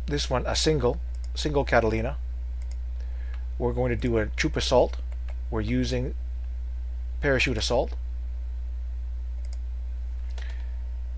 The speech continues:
Yep. And we're gonna r-, over Roti. Roti's been atta-, been detected. It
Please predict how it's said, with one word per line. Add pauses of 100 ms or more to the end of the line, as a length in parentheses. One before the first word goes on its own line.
(340)
Yep. (3750)
And
we're
gonna
r-, (420)
over
Roti.
Roti's
been
atta-, (140)
been (380)
detected. (840)
It